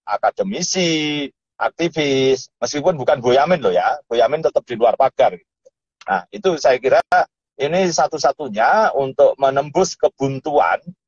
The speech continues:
atau keterabaikannya kasus ini.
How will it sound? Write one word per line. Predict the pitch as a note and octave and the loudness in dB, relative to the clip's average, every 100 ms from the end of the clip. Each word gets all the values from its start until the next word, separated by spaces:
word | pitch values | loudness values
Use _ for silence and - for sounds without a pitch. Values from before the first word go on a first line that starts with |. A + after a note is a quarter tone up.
| _ _ | _ _
atau | C#3 C#3+ - C3+ C3 D#3+ F#3 F3+ - | -2 -2 2 4 6 6 6 4 2
keterabaikannya | E3+ - E3 E3+ E3+ - _ _ _ F#3+ F3 D#3 D#3 D3+ D3 - C#3 B2+ D3+ - | 0 2 4 4 4 0 _ _ _ 0 2 2 0 2 2 2 -2 2 0 2
kasus | D3 C#3+ E3 | -2 -2 -6
ini. | F#3 D3+ C3 | -4 -4 -4